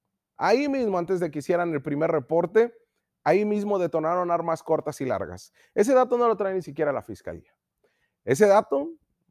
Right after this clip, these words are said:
lo trae y lo saben quienes estuvieron ahí presentes, desde los que estaban en la gasolinera, como los mismos residentes que acudían a sus,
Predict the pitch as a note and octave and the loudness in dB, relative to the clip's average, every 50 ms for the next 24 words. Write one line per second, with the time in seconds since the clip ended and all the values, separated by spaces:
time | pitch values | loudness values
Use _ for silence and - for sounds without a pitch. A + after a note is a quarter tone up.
0 | _ _ _ _ _ - B2 B2+ C#3 C3 - - C#3+ C#3+ D3+ F#3 G3 - - _ | _ _ _ _ _ -6 -4 -2 -2 -2 0 2 4 4 6 4 4 2 -2 _
1 | - - B2+ C3 B2 - E3+ E3+ D#3+ D3 A#2 A2+ A#2 A#2+ B2+ _ _ _ _ _ | -8 -6 -4 -4 -2 0 2 4 4 4 2 -2 -6 -10 -14 _ _ _ _ _
2 | _ _ _ _ _ _ _ _ _ - B2+ B2 B2 A#2+ - A#2 - - B2 B2 | _ _ _ _ _ _ _ _ _ 0 0 2 2 0 -4 -8 -8 -6 -4 -2
3 | C#3 C#3 C3+ A#2+ A2+ B2+ B2 - B2 G#2 - A2+ F#2+ F2 E2+ - - F2+ - - | -2 -2 -2 -4 -4 -6 -6 -6 -8 -8 -8 -8 -10 -10 -12 -16 -18 -20 -20 -20
4 | _ _ _ _ _ _ _ _ _ _ - A2 A2+ A2 G2+ A2+ A#2 A2+ A2+ A2 | _ _ _ _ _ _ _ _ _ _ -4 -2 -2 -2 -2 -2 -2 -2 -2 -4
5 | G2+ - - A#2+ G#2 - D3+ D3 D3 C#3 B2+ A#2+ A2+ G#2 G#2+ - - A#2 A2+ A#2 | -4 -6 -8 -6 -2 0 0 0 0 -2 -4 -6 -6 -6 -6 -8 -8 -8 -8 -6
6 | C3+ D#3 E3 E3 D3+ - D#3 C3+ B2 B2 B2 A#2+ A2 - _ _ _ _ _ - | -4 -2 -2 -2 -2 -2 -4 -4 -2 -2 -2 -4 -4 -6 _ _ _ _ _ 2
7 | B2 C#3 C3+ C3 C#3 D#3+ F3+ F#3 F#3 F3+ E3+ D#3 C#3+ - - C3+ C#3+ E3 F3+ E3+ | 2 4 4 4 2 2 2 2 2 0 0 0 -2 -2 -2 -2 0 -2 -2 -2
8 | F#3+ F#3 E3 - - D3+ C#3 C3+ - - - C#3+ D#3+ F3 E3 D#3 C3+ - B2 A2+ | -4 -4 -6 -6 -4 -2 -2 -2 -2 -2 -2 0 0 0 -2 -4 -8 -10 -14 -18
9 | - | -16